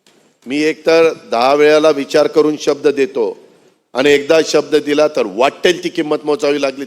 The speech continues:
तरी चालेल, मागं हटत नाही. त्याच्यामुळं मला आपल्या राज्याचं उत्पन्न काय,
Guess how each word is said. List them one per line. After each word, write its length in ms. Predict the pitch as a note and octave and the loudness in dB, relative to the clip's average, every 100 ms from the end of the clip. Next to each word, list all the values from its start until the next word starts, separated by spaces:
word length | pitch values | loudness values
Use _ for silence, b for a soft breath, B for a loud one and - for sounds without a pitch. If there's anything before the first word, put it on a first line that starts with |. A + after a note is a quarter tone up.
| D3 | -8
तरी 120 | C3+ | -8
चालेल, 340 | - C3+ D3+ | -4 -2 -2
मागं 400 | C#3+ A#2+ A#2 A#2 | -4 -4 -2 0
हटत 400 | A2+ G#2 A#2+ - | 0 0 -2 -2
नाही. 220 | A2+ F2 E2 - b b b b - C3 | -4 -6 -6 -16 b b b b -8 -2
त्याच्यामुळं 600 | C3 C#3+ D3+ D3+ E3+ F#3+ - - - - - - | 0 2 4 4 4 2 -2 -18 -20 -20 -20 -12
मला 260 | B2 C#3 D#3 | -2 2 2
आपल्या 320 | D#3 D#3+ D3+ | 2 2 2
राज्याचं 480 | C#3+ C#3 D3+ D3 D3+ | 2 2 0 0 0
उत्पन्न 400 | C#3+ - C#3+ D3 | -2 -2 0 0
काय, 480 | D#3 D3 B2 G2+ | 0 2 2 0